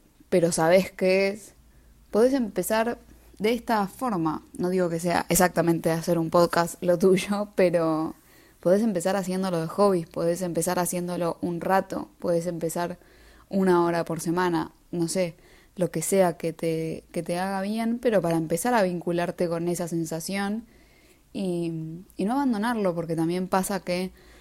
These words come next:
después nos insertamos en un mundo que nos exige un montón de cosas y nos podemos olvidar de hacia dónde íbamos y qué era lo que realmente sentíamos hacer.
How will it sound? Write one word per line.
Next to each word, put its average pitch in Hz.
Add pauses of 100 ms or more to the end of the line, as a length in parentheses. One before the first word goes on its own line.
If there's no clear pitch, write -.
(200)
después 190
nos 190
insertamos 180
en 180
un 185
mundo 202
que 165
nos 165
exige 214
un 208
montón 185
de 202
cosas 233 (640)
y 175 (100)
nos 196
podemos 254
olvidar 156 (460)
de 165
hacia 160
dónde 175
íbamos 175
y 165
qué 175
era 180
lo 160
que 160
realmente 208
sentíamos 180
hacer. 196